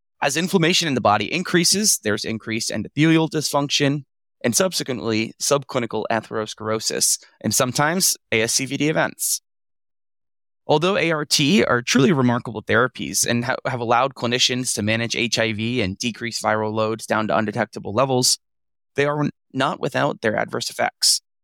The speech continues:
Particularly older classes of A R T, such as protease inhibitors and some nucleoside reverse transcriptase inhibitors, we find higher lipid levels, particularly triglycerides and low-density lipoprotein cholesterol, or L D L,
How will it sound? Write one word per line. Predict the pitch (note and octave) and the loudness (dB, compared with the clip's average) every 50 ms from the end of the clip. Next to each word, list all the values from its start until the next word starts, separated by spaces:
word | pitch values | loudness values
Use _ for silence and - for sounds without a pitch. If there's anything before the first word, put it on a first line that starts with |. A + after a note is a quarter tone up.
| _ _ _ _ _ _ | _ _ _ _ _ _
Particularly | - E3 D#3+ - - A#3+ - - E3 C3+ B2 A#2 A2+ A2+ A2 - - | -2 -2 0 0 0 0 2 2 2 4 2 0 0 -2 -2 0 2
older | - D#3 D3+ D3 C3+ | 2 4 4 4 2
classes | - - A2+ G#2+ A#2+ - - A2+ | 2 2 0 0 0 -2 -4 -4
of | A#2 G2+ | -4 0
A | A2 G#2+ G#2 | 2 2 4
R | G2 F#2+ | 2 2
T, | - - A2+ A2+ A2 A2 | 0 -2 0 0 0 0
such | A2 - A2 F#2 - | 0 -2 -4 -4 -6
as | G2+ - | -10 -12
protease | - - B2+ A#2 A#2+ A#2+ A#2 A#2 - - A#2 | -8 -6 -4 -2 0 0 0 2 2 0 0
inhibitors | A#2 A#2+ A2+ G#2+ A2 A#2 A2+ A2+ A2+ A2+ A2+ - - - - | -2 -4 -6 -2 0 0 0 0 0 -2 -2 -4 -4 -4 -4
and | G#2+ G#2+ F#2+ - | -6 -4 -2 0
some | - - A2+ A2+ A2+ A2 | 0 2 2 2 0 0
nucleoside | A2+ G#2+ - A2+ A2+ A2+ A2 - - A2 A2 A2 A2 G#2+ | -2 -4 -4 -2 -2 -2 0 0 0 2 2 0 0 -4
reverse | G#2+ G#2 - G#2+ A2 A2 - | -6 -6 -6 -6 -6 -6 -6
transcriptase | - - G#2+ G#2 - - - A#2 - - C#3+ D3 C#3+ - D3+ | -8 -8 -10 -10 -10 -10 -12 -10 -4 -2 0 0 0 0 2
inhibitors, | D3 D3 C#3+ C#3+ D3+ D#3 D#3+ D#3 - - - _ _ _ _ _ _ _ _ - | 2 2 4 4 4 2 4 2 0 0 -2 _ _ _ _ _ _ _ _ -6
we | D3+ D3+ | -4 0
find | - D3 C#3+ D3 | 0 0 0 2
higher | - E3 F3+ F#3+ F#3 E3 | 2 2 2 2 0 -2
lipid | G#2+ G2 - - | -2 -4 -4 -2
levels, | A2+ B2+ C3 C3+ E3 F#3 G3 - - - | 0 2 2 4 2 2 2 2 0 -2
particularly | _ - C3+ - - F3+ - D#3+ C#3+ B2+ A#2 A2 A2 | _ -6 -6 -4 -4 -4 -2 -2 -2 0 -2 -2 -4
triglycerides | - - F#2+ G2+ A#2 B2 - - C3 B2 A#2+ A#2+ A#2+ A#2+ A#2+ A#2+ A#2 A2 - - - _ _ _ _ _ - | -4 -6 -6 -6 -6 -8 -4 -2 0 2 2 4 2 2 0 -2 -2 0 -2 -2 -2 _ _ _ _ _ -2
and | B2 A2+ A2 A2 A2+ | 0 0 0 0 0
low-density | A#2+ B2 C3 B2 A#2+ A2 G#2 - - G#2+ G#2+ | -2 -2 0 0 0 0 0 0 0 2 4
lipoprotein | G#2+ G#2 G2+ - A2+ - - G#2 G#2 - - G2+ G2 | 4 4 4 2 -4 -10 -10 -10 -10 -8 -10 -10 -8
cholesterol, | G2 - G#2 G#2 - - - A2+ A2 A#2+ D3 D#3+ - | -6 -4 -4 -2 -4 -4 -2 0 0 0 0 0 -2
or | - - - - | -2 -4 -2 0
L | - A2 | 2 2
D | G#2+ G#2 G2+ G2 | 2 2 2 2
L, | G2 F#2+ A#2 C3+ B2+ | 2 2 0 -4 -8